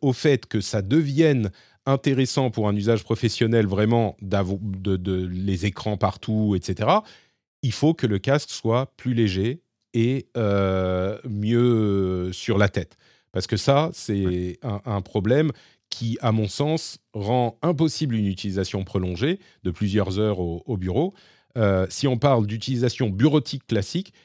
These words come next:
Speaker 1: il faut que les casques deviennent beaucoup plus légers qu'ils ne le sont aujourd'hui. Et c'est tout à fait possible, hein, mais ça sera
Speaker 2: De toute façon,
Speaker 1: important.
Speaker 2: de toute façon, l'année prochaine, on a tous, euh, notre Neuralink, euh, comme le dit Pascal
Speaker 1: Ah
Speaker 2: dans le
Speaker 1: oui,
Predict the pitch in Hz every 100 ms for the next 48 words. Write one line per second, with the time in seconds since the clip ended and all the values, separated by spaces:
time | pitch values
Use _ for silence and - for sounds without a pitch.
0 | _ 95 - 131 117 90 - 113 - 90
1 | 85 104 82 101 98 - 92 80 90 -
2 | 90 80 78 107 90 87 85 78 - -
3 | 123 98 85 73 _ _ _ - 95 87
4 | - - 92 151 90 90 101 87 85 73
5 | 69 80 82 90 - - 95 95 82 78
6 | _ - 101 101 - - 92 85 90 117
7 | 101 - 113 117 110 95 92 - 104 -
8 | 92 92 92 - 92 92 87 87 95 98
9 | 90 80 82 82 85 85 - 82 117 135
10 | 147 123